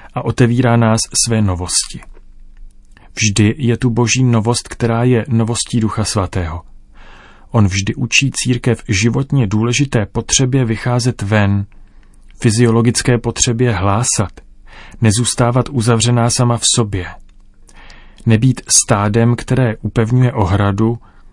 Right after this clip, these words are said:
ale otevřenou pastvinou, aby se všichni mohli živit boží krásou. Učí nás být přívětivým domovem bez dělících zdí. Světský duch nás naopak tlačí k tomu, abychom se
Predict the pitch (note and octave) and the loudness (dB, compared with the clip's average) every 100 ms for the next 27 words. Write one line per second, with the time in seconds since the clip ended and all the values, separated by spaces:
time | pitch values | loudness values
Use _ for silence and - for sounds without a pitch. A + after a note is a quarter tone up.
0 | - A2 A2 - - C3 B2 C3+ C3 A2 | -4 2 2 2 -2 -2 2 2 2 2
1 | G2+ - - A2+ G#2+ G#2+ B2 B2+ - - | -2 -4 -2 0 2 0 -4 -8 -18 -20
2 | - - A#2 B2+ C3 - C3 - G#2+ F#2 | -20 -6 0 0 0 0 -2 -2 -2 -2
3 | - A2+ F#2 F#2+ G2 G2 F#2+ G2+ F#2 G2 | 0 0 2 0 0 0 0 -2 -2 -2
4 | G#2 F#2 D#2+ - G#2 - - - - - | -2 -2 -4 -6 -8 -14 -20 -20 -20 -20
5 | - - _ - - - - - - - | -20 -20 _ -20 -20 -20 -20 -20 -20 -20
6 | - A#2 - C3 B2 A#2+ A#2 A#2 A#2+ - | -4 0 2 2 4 2 0 0 0 0
7 | - - B2+ B2+ B2+ C#3 B2+ A#2 F#2+ F#2+ | 0 0 2 -2 0 2 2 2 2 4
8 | A2+ A#2 A#2+ A#2+ A#2 A2 A2 - A2 G#2 | 4 4 4 2 2 0 -2 -2 0 2
9 | G#2 - A2+ G2+ G2 G2 F2+ E2 - - | 0 0 -2 0 -2 -4 -6 -10 -20 -20
10 | - - - - - - B2 C3+ - D3 | -20 -20 -20 -10 -4 0 2 2 2 0
11 | A#2+ A#2+ A2+ G#2 G2 - A2 F#2 G#2+ - | 4 4 4 2 2 0 0 2 0 2
12 | A2+ G#2+ A2+ - A2+ A2 G#2+ A2 A2+ A2 | 0 0 -4 2 4 6 4 2 0 0
13 | A#2+ | 0